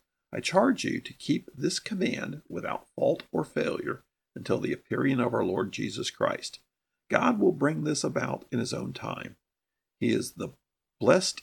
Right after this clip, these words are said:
and only sovereign, the King of kings, the Lord of lords, who alone is immortal and who lives in unapproachable light, whom no one has seen or can see. To him be honor and eternal power.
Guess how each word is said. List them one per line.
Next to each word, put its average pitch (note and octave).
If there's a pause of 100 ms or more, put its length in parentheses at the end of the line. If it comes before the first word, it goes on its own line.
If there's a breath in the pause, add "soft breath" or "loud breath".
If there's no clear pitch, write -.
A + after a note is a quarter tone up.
and A2
only B2+
sovereign, - (160)
the B2+
King E3
of F3+
kings, - (200)
the -
Lord -
of G2+
lords, -
who A#2+
alone -
is -
immortal - (400)
and -
who F2
lives A#2
in - (120)
unapproachable C3
light, - (380)
whom A2+
no -
one -
has -
seen -
or -
can -
see. - (400)
To -
him D#3+ (100)
be -
honor C3+
and C3
eternal C3
power. -